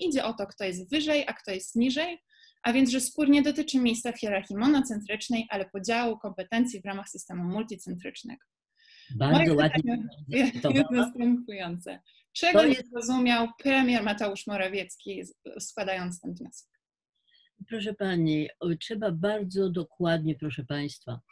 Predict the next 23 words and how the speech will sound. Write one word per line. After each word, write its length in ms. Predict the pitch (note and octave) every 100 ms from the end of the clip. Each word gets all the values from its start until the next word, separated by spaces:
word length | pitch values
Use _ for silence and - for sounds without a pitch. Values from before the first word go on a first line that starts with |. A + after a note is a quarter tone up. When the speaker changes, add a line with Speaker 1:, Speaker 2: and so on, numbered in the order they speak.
| - -
Speaker 2:
trzeba 180 | - F3+
bardzo 280 | F3 G3 F3+
dokładnie 460 | F3 F3 F#3 F3 E3
odróżniać, 840 | D3+ E3+ E3+ D#3+ D3 C3+ - -
e, 160 | C#3 C3
w 180 | A#2+ C#3+
naszej 300 | D3+ - D3+
rozmowie 520 | C3+ B2+ F3 D#3+ C3
też, 400 | - D3+ - - _ - - _
co 180 | - F#3+
jest 260 | F#3+ -
polityczne, 920 | - D#3+ C3+ - D3+ - F3+ E3+ E3+ -
a 160 | D#3 D3+
co 280 | - D#3+
jest 280 | D#3+ D#3+ -
prawne. 520 | - D3 A#2+ A#2 A2 G#2+ _ _
Pogląd, 460 | - A3 A3+ E3+ D3
który 320 | - D3+ C#3+
Pani 680 | B2+ F3 D#3+ D3 C3+ C3+ C3
zacytowała 600 | C#3 C#3+ - D3 D#3+ C3+
rzeczywiście 420 | D3 D#3 E3+ -
bardzo 280 | C#3+ C#3+ C3+
dokładnie, 680 | C3+ C#3 C#3+ A#2+ A2+ C#3 F#3+